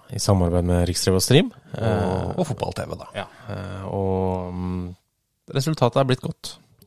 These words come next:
Speaker 2: Ja, jeg synes det er blitt veldig godt. Og så skal det vises da, tar en times tid, skal vises på Karls.
Speaker 1: Ja, knapp time.
Speaker 2: Eh, klokka tjue, var det det?
Speaker 1: Tjue er filmstart.
Speaker 2: Så fint å dørene åpne vel sju eller noe nå.
Speaker 1: Mhm.
Speaker 2: Ehm,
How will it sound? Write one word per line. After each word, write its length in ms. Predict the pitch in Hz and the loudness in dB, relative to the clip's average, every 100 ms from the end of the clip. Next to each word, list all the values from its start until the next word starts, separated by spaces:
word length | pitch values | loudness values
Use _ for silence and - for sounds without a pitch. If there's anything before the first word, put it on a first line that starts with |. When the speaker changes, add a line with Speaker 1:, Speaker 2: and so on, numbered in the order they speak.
| _ - | _ 4
Speaker 2:
Ja, 80 | 123 | 6
jeg 80 | |
synes 80 | 120 | 6
det 20 | 117 | 4
er 140 | 120 | 4
blitt 40 | |
veldig 160 | 113 104 | 2 2
godt. 200 | 104 - | -2 -4
Og 100 | 117 | -4
så 120 | 131 | -4
skal 180 | - 127 | -4 0
det 180 | 127 127 | 2 2
vises 360 | 117 - 117 - | 0 -4 -4 0
da, 640 | 110 110 107 107 110 107 | 2 4 4 2 0 0
tar 160 | 104 131 | 0 -2
en 60 | |
times 240 | 120 117 110 | 0 -2 0
tid, 220 | - 226 | -2 -2
skal 220 | - - | -6 -2
vises 320 | 131 117 127 - | -2 -2 -2 -4
på 380 | 113 113 110 110 | 0 2 2 2
Karls. 580 | 127 190 285 - - - | 4 4 4 2 2 0
Speaker 1:
Ja, 80 | - - _ _ - | -10 -20 _ _ -2
knapp 240 | - 107 | 2 2
time. 220 | - 85 - - _ _ - | 2 -4 -6 -16 _ _ -6
Speaker 2:
Eh, 280 | 107 95 98 | -2 -2 -2
klokka 1500 | - 110 - 101 98 95 95 95 98 98 101 101 104 117 117 | -6 -4 2 6 6 6 4 2 2 0 -2 -4 -4 -6 -8
tjue, 680 | - - - - 113 104 170 | -6 -6 -6 -4 -2 0 0
var 120 | 240 | 0
det 80 | 180 | -2
det? 80 | 254 | -2
Speaker 1:
Tjue 240 | 117 110 110 | -4 -4 -2
er 440 | 110 104 104 104 | -2 0 2 2
filmstart. 640 | - 98 95 147 190 - - - - | 0 0 2 4 2 -2 -20 -20 -16
Speaker 2:
Så 260 | - 127 135 | 2 4 4
fint 160 | 127 131 | 2 4
å 500 | 123 120 117 117 113 | 6 6 4 4 4
dørene 240 | 117 107 | 4 2
åpne 140 | 98 110 | 0 -2
vel 80 | 107 | -2
sju 200 | - 117 107 | -2 2 6
eller 40 | |
noe 120 | 120 | 6
nå. 220 | 131 196 131 | 4 2 0
Speaker 1:
Mhm. 220 | 123 117 147 - - | -2 -2 -2 -6 -2
Speaker 2:
Ehm, 800 | 147 151 156 160 160 156 156 147 | 4 6 6 4 0 0 -2 -2